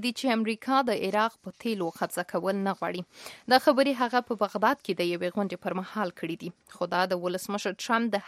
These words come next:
هغه بیان پر ضد و چې پکې ښاغلي ټرمپ ویلي و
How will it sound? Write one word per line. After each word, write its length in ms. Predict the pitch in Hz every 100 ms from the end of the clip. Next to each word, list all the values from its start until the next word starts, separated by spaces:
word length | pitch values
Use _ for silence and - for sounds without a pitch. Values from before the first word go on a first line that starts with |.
| -
هغه 240 | 262 214
بیان 320 | 185 180 175 -
پر 120 | 180 180
ضد 240 | 247 240
و 100 | 277
چې 420 | - - - - 269 277
پکې 220 | 233 262 262 - _ -
ښاغلي 400 | 180 190 226 233 -
ټرمپ 260 | 208 220 196
ویلي 260 | 220 240 233
و 160 | 240